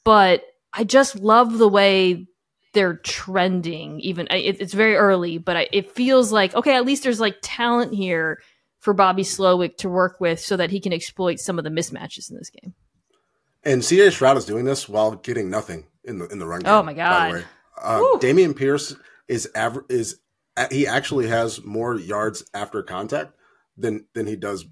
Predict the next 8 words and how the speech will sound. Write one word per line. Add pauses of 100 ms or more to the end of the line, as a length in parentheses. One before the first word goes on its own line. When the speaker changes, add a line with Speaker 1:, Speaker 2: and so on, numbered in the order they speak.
(320)
Speaker 2:
like, (200)
Speaker 1:
<laughs>
Speaker 2:
considering
before
contact (320)
as
well. (100)
Like,